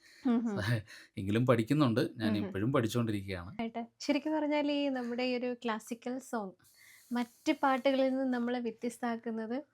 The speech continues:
Speaker 2: തീർച്ചയായും.
Speaker 1: ഇത് തന്നെയാണ് അല്ലേ?
Speaker 2: <laughs> തീർച്ചയായും, തീർച്ചയായും,
Speaker 1: ആ,
Speaker 2: തീർച്ചയായും.
Speaker 1: എന്താണ് ചേട്ടൻ അതിനെക്കുറിച്ച് പറയാനുള്ളത് എന്താണ്?
Speaker 2: ഇത്
Speaker 1: ക്ലാസിക്കൽ
Speaker 2: ക്ലാസ്-,
Speaker 1: മ്യൂസിക്.
Speaker 2: ക്ലാസിക്കൽ മ്യൂസിക്കിനെ കുറിച്ച് എനിക്ക്, ആ, ഞാൻ പറഞ്ഞില്ലേ, എനിക്ക്
Speaker 1: ഉം.
Speaker 2: ഒരുപാട് പഠിക്കാൻ പറ്റിയില്ല,
Speaker 1: ഉം.
Speaker 2: പഠിച്ചുകൊണ്ടിരിക്കുകയാണ്.
Speaker 1: ഉം.
Speaker 2: ആ,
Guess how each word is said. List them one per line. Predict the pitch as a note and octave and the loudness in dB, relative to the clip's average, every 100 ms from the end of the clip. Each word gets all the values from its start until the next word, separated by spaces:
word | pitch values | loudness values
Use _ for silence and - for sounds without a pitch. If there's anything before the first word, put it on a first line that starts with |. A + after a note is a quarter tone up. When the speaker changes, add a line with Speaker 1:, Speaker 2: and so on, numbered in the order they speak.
| _ | _
Speaker 2:
തീർച്ചയായും. | - - - G#3+ | -12 -12 -8 -4
Speaker 1:
ഇത് | G#3 | -2
തന്നെയാണ് | A3 A3 G3 F#3+ | -2 -4 -2 0
അല്ലേ? | A3+ B3+ | 2 4
Speaker 2:
<laughs> | |
തീർച്ചയായും, | A2+ - E2 | 2 -2 -6
തീർച്ചയായും, | E2+ D#2+ - - | -8 -12 -14 -18
Speaker 1:
ആ, | - - | -14 -4
Speaker 2:
തീർച്ചയായും. | C4 C4+ B3 C4+ | -2 -2 -2 4
Speaker 1:
എന്താണ് | E4 E4 C4 | 6 6 6
ചേട്ടൻ | B3+ B3+ C#4 B3+ | 4 4 2 2
അതിനെക്കുറിച്ച് | A3+ A#3+ B3+ C#4 C4+ | 0 0 2 2 4
പറയാനുള്ളത് | A#3+ G3+ G3+ F#3+ | 4 2 -2 -6
എന്താണ്? | F#3 F#3+ | -6 -10
Speaker 2:
ഇത് | A3+ | -4
Speaker 1:
ക്ലാസിക്കൽ | A3 B2 B2 - A#3 G#3+ | 0 2 0 -2 -4 -4
Speaker 2:
ക്ലാസ്-, | - A2+ | -2 0
Speaker 1:
മ്യൂസിക്. | A2 G#2 - _ _ | 0 -2 -10 _ _
Speaker 2:
ക്ലാസിക്കൽ | - A2 A2 A2 | -8 -6 -4 -4
മ്യൂസിക്കിനെ | A2 A2 A2 A#2+ | -4 -4 -4 -4
കുറിച്ച് | B2 A#2+ A#2+ | -2 -4 -4
എനിക്ക്, | B2+ G#2+ G#2 A2+ - | -2 -2 -2 -4 -4
ആ, | F#2+ F2 F2 F2+ | -6 -6 -10 -8
ഞാൻ | F#2+ | -8
പറഞ്ഞില്ലേ, | F2+ F2+ F#2+ F2+ | -6 -4 -4 -4
എനിക്ക് | F2 E2+ | -6 -4
Speaker 1:
ഉം. | G#3 - _ - G#2+ - | -4 -6 _ -20 -20 -16
Speaker 2:
ഒരുപാട് | G2 F#2 F#2+ | -6 -4 -2
പഠിക്കാൻ | G2+ F2 E2+ A#2 | -4 -4 0 0
പറ്റിയില്ല, | G#2+ F#2 F2+ F#2+ | 0 -2 -2 0
Speaker 1:
ഉം. | A#3+ - - - | 2 2 0 -12
Speaker 2:
പഠിച്ചുകൊണ്ടിരിക്കുകയാണ്. | - - G2 F#2+ F2+ A2 A2 G#2 F#2 A#2 | -12 -6 -2 -2 -2 0 2 0 0 -2
Speaker 1:
ഉം. | A3+ - - - - - | -2 -4 -20 -20 -20 -14
Speaker 2:
ആ, | - | -10